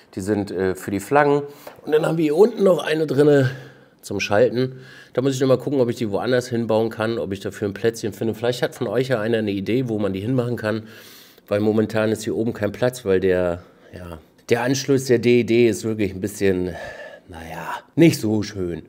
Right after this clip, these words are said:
Sie hätten den ein bisschen schöner machen können. Es gibt auch leider keine neunzig Grad Stecker. Deswegen ist hier an der rechten Seite einfach kein Platz dazu.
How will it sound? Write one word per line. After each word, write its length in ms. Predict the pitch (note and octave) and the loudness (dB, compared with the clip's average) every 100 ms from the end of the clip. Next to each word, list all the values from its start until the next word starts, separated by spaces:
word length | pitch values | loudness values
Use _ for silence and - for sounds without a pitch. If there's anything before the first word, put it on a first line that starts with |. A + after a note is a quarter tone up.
| - _ _ - | -20 _ _ 0
Sie 140 | C3 | 2
hätten 180 | E3 D#3+ | 2 4
den 140 | C#3+ | 2
ein 40 | B2+ | 2
bisschen 240 | C3 A2+ | 0 -4
schöner 280 | - C3 A#2+ | 0 2 2
machen 220 | A2+ A2 | 0 -2
können. 220 | G2+ G#2 | -2 -2
Es 100 | G2 | -2
gibt 160 | A#2 A2 | -4 -2
auch 120 | G2 | 0
leider 220 | G2+ G2 | 2 2
keine 240 | G2 G2+ F#2+ | 0 -2 -2
neunzig 340 | G2+ G2 - | -2 -4 -8
Grad 240 | - G2+ G2+ | -4 -4 -4
Stecker. 400 | G#2+ G2 F#2+ E2+ - - - - - | -6 -4 -6 -8 -16 -20 -20 -14 -8
Deswegen 360 | F#2+ G#2 G#2 | -6 -2 -2
ist 140 | G2 - | -4 -4
hier 160 | G#2+ | -2
an 80 | F#2 | -2
der 100 | F2 | -2
rechten 280 | G2 G2 F#2 | -4 -4 -4
Seite 300 | F#2+ F2+ D#2 | -2 -2 -4
einfach 260 | E2+ F#2+ - | -8 -12 -10
kein 180 | F#2 | -10
Platz 300 | - G2+ G2 | -6 -8 -6
dazu. 380 | F#2+ - - E2+ | -8 -10 -10 -10